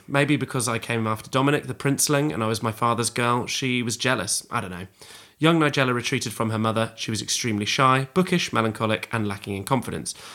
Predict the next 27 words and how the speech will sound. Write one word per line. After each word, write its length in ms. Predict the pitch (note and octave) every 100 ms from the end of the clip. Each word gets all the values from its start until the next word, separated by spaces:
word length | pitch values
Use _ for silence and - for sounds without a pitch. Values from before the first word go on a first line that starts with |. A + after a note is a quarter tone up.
| -
Vanessa 360 | - A#2+ C#3 -
and 140 | - B2
Nigella's 360 | A#2 A2+ G#2+
relationship 640 | A2+ C3+ D3+ B2+ - A#2+
was 100 | -
strained, 560 | - - F#3+ D#3 C#3 C3 -
and 160 | B2+
the 60 | A#2+
young 200 | B2 C3
Nigella 340 | B2 A2+ A#2 G#2+
had 140 | A2+
little 220 | A#2 A#2+
access 260 | G#2+ - G#2
to 120 | -
her 80 | G#2+
father 380 | G#2 A#2 G2+ G2+
either. 400 | - G#2 F2+ E2 - - - -
He 180 | - G#2+
had 280 | G#2 A2 F#2
just 280 | A2 G#2 -
been 160 | A2+
made 300 | G#2+ F2+ F#2+
the 160 | - C#3
Chancellor 640 | A2 F#2 F2+ - - G2+ -
of 280 | G2 F#2 -
the 140 | G2+ G2
Exchequer. 760 | G#2+ - - - - - -